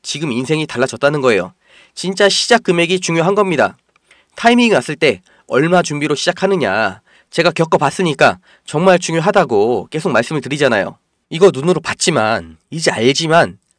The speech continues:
솔직히 그냥 숨만 쉬면서 살아도 쉽지가 않은 게 인생인데, 이거 시드에 더 빼놓는 거 불가능하다 이렇게 생각하셔서 시도할 엄두도 안 내시는 분들,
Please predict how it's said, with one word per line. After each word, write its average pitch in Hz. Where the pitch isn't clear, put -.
솔직히 254
그냥 185
숨만 247
쉬면서 185
살아도 110
쉽지가 -
않은 120
게 95
인생인데, 107
이거 131
시드에 196
더 123
빼놓는 151
거 101
불가능하다 127
이렇게 127
생각하셔서 123
시도할 190
엄두도 123
안 101
내시는 107
분들, 95